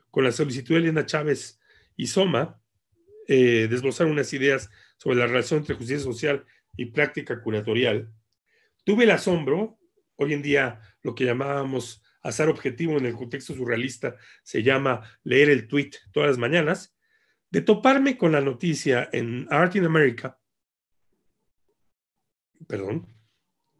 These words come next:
de que en febrero del año dos mil veinte el Bronx Museum había designado a Yasmín Wahi como primer Holy Block Social Justice Curator,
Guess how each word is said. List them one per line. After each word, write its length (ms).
de 200
que 160
en 100
febrero 340
del 140
año 180
dos 160
mil 140
veinte 500
el 140
Bronx 340
Museum 560
había 260
designado 640
a 80
Yasmín 440
Wahi 540
como 280
primer 420
Holy 340
Block 400
Social 440
Justice 640
Curator, 560